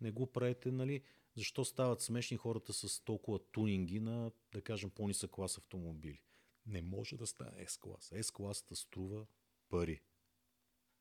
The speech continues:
И е ръчно изработено, и е красиво, и са работили дизайнери.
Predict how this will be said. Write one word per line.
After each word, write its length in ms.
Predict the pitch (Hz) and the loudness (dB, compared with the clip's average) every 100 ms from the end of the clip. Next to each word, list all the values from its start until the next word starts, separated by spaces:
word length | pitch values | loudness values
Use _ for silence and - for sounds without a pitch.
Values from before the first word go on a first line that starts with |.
| _ | _
И 160 | 135 123 | -2 2
е 120 | 82 | 2
ръчно 280 | 104 - 123 | 2 0 -2
изработено, 600 | 104 110 101 107 110 101 | 0 -2 -2 -4 -2 -2
и 40 | |
е 40 | 85 | -2
красиво, 480 | - - - 107 110 | -4 -6 -4 -4 -4
и 40 | |
са 160 | - 87 | -2 -4
работили 440 | 78 95 - 95 | -4 -4 -4 -6
дизайнери. 640 | 80 73 82 92 110 80 | -6 -2 2 2 2 -2